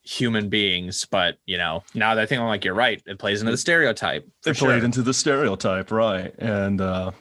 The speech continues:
Speaker 1: So, yeah,
Speaker 2: yeah.
Speaker 1: not, not a good look, uh, Haven. Jim, Jim, gotta get
Speaker 2: <laughs>
Speaker 1: more P C, Jim. Come on.
Speaker 2: Hey, Mother Abigail, subservient to, uh, to Beetee, and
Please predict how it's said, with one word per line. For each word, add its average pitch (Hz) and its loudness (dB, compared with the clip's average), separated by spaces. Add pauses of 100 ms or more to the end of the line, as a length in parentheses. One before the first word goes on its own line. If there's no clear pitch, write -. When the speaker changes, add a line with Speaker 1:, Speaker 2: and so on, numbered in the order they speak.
(340)
Speaker 1:
So, 95 0
yeah, 98 2
Speaker 2:
yeah. 104 2
Speaker 1:
not, 160 4
not 202 4
a 208 2
good 202 2
look, 196 2 (140)
uh, 107 2
Haven. 101 -4 (140)
Jim, 139 0 (140)
Jim, 131 -2 (340)
gotta 156 2
get 135 0
Speaker 2:
<laughs> - -
Speaker 1:
more 135 4
P 131 2
C, 160 2
Jim. 85 -4
Come 123 -4
on. 95 -2 (840)
Speaker 2:
Hey, 185 4
Mother 139 6
Abigail, 110 4
subservient 117 2
to, 104 2
uh, 101 2
to 110 -2
Beetee, 98 0
and 92 0